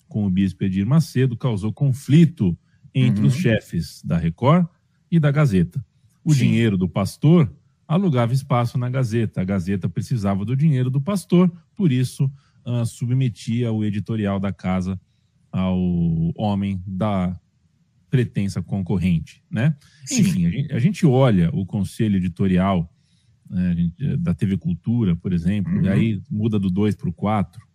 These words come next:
Speaker 1: Em São Paulo é do dois pro quatro, né? Tem o Silvio Santos.
Speaker 2: É, não, eu, eu até ho-, eu, eu até hoje não
Speaker 1: É.
Speaker 2: consegui aprender em São Paulo, é, é,
Speaker 1: <laughs>
Speaker 2: os números, assim. Eu até hoje não sei direito falar. Eu, eu, eu sei os do Rio,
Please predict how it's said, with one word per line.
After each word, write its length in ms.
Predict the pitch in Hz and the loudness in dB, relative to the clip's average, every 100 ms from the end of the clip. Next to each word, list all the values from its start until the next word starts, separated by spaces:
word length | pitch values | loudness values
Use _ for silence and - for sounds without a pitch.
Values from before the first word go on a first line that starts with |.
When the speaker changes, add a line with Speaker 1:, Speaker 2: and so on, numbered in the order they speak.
| - | -6
Speaker 1:
Em 120 | 104 | -4
São 180 | - 95 | -2 -2
Paulo 280 | 113 135 117 | 0 0 0
é 20 | |
do 80 | 95 | 0
dois 180 | 101 | 0
pro 140 | - 85 | -2 -4
quatro, 420 | 90 90 90 82 | -2 0 0 -2
né? 180 | 87 101 | -2 -2
Tem 80 | - | -2
o 80 | 98 | -2
Silvio 240 | - 95 | 0 -2
Santos. 400 | 87 110 104 - - | -2 0 0 -2 0
Speaker 2:
É, 40 | |
não, 120 | 151 139 | 2 2
eu, 140 | 147 | 2
eu 120 | 170 | 2
até 220 | 160 202 | 4 6
ho-, 140 | 196 196 | 4 4
eu, 120 | 135 | 2
eu 180 | - 160 | 2 2
até 160 | 147 | 4
hoje 240 | 180 175 160 | 4 4 6
não 120 | 170 | 4
Speaker 1:
É. 40 | |
Speaker 2:
consegui 560 | 165 165 135 139 123 127 | 4 0 -2 -4 -2 0
aprender 320 | 117 123 113 | 0 -2 -2
em 60 | 107 | -2
São 180 | 110 98 | -2 -2
Paulo, 440 | 101 92 90 82 | 0 0 0 -2
é, 80 | 82 | -4
é, 640 | - 113 107 - 123 139 - - | -2 0 0 2 2 0 0 -4
Speaker 1:
<laughs> 60 | 90 | -4
Speaker 2:
os 160 | 101 | -4
números, 420 | 98 90 85 78 | -2 0 0 0
assim. 400 | 82 82 92 85 - - 135 - | -4 -4 -2 -2 -2 -4 -4 -2
Eu 100 | 101 | 0
até 140 | 135 | 2
hoje 240 | 104 98 95 | 2 2 2
não 80 | |
sei 240 | 95 101 92 | 0 0 -2
direito 400 | 82 90 85 80 78 | -2 -2 -4 -8 -10
falar. 440 | 85 82 76 76 - - - - | -6 -4 -4 -8 -12 -20 -16 -8
Eu, 300 | 95 - 107 | -8 -6 -8
eu, 120 | 113 | -6
eu 80 | 120 | -4
sei 160 | 147 165 | 2 4
os 80 | |
do 140 | 156 160 | 4 4
Rio, 260 | 131 170 | 4 4